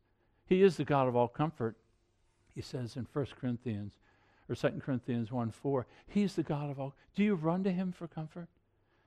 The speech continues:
'Cause he gives us comfort in the worst of times. In these times of growing apostasy, go to him for comfort.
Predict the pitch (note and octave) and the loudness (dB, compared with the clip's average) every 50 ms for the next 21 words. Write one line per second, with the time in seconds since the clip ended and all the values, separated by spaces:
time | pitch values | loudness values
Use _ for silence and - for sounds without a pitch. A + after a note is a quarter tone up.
0 | _ _ _ _ _ _ - G#3 G3 F#3 G#3 F#3+ E3 C#3+ - G3+ A3 G#3+ G3 G3 | _ _ _ _ _ _ 4 4 4 4 4 -2 -4 -2 2 2 2 2 2 -2
1 | F#3 E3 - - - - - G3+ G3 G3 - - - - _ _ _ _ _ _ | -6 -6 -6 -14 -16 -8 -4 -2 -2 -2 -4 -8 -20 -20 _ _ _ _ _ _
2 | _ _ _ _ _ _ _ _ _ _ _ _ _ _ _ _ _ _ _ - | _ _ _ _ _ _ _ _ _ _ _ _ _ _ _ _ _ _ _ -20
3 | A3 _ _ _ _ _ _ _ _ _ _ _ _ _ - - C#3+ D#3 D#3+ D3+ | -20 _ _ _ _ _ _ _ _ _ _ _ _ _ -4 -2 0 2 2 2
4 | D3+ D#3+ F3 F3+ - - - A3+ - _ - F#3 F3+ F3 C#3 F#2+ F2+ F2+ G2+ _ | 0 0 -2 -4 -4 -8 -12 -12 -12 _ -6 -4 -4 -2 -4 -6 -6 -8 -12 _
5 | _ _ _ _ _ _ _ _ _ _ _ - D3 D3 D#3 D#3+ D3+ - - E3 | _ _ _ _ _ _ _ _ _ _ _ -2 0 2 2 2 0 0 0 2
6 | E3+ F#3 G3 F#3 - C#3 A#2 G#2+ G2 - C#3+ D#3+ F3 F#3 F#3 E3+ D3+ - - E3+ | 2 2 0 -2 -2 -4 -6 -6 -2 2 2 4 4 2 0 -2 -4 0 0 0
7 | F3 E3+ - - F3+ - - G#3 G3+ G3 _ _ _ _ _ _ _ _ _ _ | 0 -2 -6 -12 -16 -6 -2 -2 -2 -2 _ _ _ _ _ _ _ _ _ _
8 | - - G3 G3 F#3+ F#3 F#3 F#3+ F3 - F3+ - - F3+ F3+ F3 - - F#2 | -2 0 0 2 2 2 0 0 -2 -6 -10 -10 -6 -6 -6 -6 -8 -10 -16